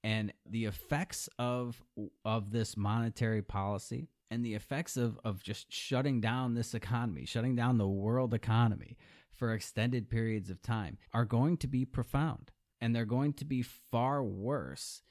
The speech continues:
if we continue to, to try to stimulate our way out of this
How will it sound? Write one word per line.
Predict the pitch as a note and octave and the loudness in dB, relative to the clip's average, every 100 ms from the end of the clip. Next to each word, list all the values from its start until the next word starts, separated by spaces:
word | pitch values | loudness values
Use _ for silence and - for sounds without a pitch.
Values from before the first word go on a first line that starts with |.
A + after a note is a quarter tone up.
| _ - | _ -8
if | G2 A2+ | -4 -2
we | A2 | 0
continue | A#2 G2+ - - C3 C3+ C3+ C3+ | 0 0 -2 -2 0 0 -2 -4
to, | - - B2+ B2+ B2+ A#2 _ | -6 -6 -6 -6 -8 -10 _
to | - | -10
try | A#2+ C3+ B2 | -4 0 0
to | A#2+ | 0
stimulate | - - B2+ C3+ B2+ C3 C3 - | -4 0 4 4 4 2 0 0
our | B2 B2 | 2 4
way | A#2+ B2 | 4 4
out | A#2 B2+ A2 | 4 2 0
of | E2 | -6
this | A#1 A#1 - - | -12 -12 -14 -18